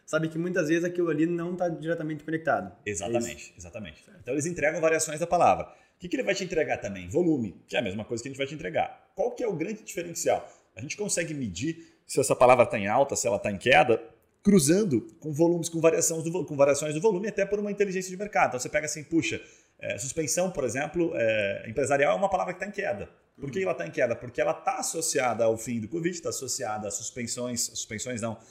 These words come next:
Speaker 2: a decretos que foram, né, fe-, fe-, feitos pelo governo, e aí isso tá caindo.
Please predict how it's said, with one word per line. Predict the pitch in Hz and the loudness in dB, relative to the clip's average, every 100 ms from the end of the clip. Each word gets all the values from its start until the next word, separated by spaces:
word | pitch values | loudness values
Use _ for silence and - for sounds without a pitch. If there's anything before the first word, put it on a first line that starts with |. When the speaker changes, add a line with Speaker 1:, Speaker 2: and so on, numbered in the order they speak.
| - _ _ | -20 _ _
Speaker 2:
a | 101 | -2
decretos | 98 107 127 123 | 0 2 4 4
que | - 120 | 2 -8
foram, | 120 113 110 - _ | -4 -2 -2 -6 _
né, | 101 143 | -2 -2
fe-, | - 107 92 | -2 -8 -10
fe-, | - 113 113 | -14 -14 -8
feitos | 127 117 | -6 -4
pelo | 131 117 | -2 0
governo, | 175 147 185 208 | 0 0 -2 0
e | |
aí | 190 220 - 165 | 0 -2 -4 -6
isso | 170 | -4
tá | - | -2
caindo. | 196 240 202 220 110 | 0 0 -2 -4 -8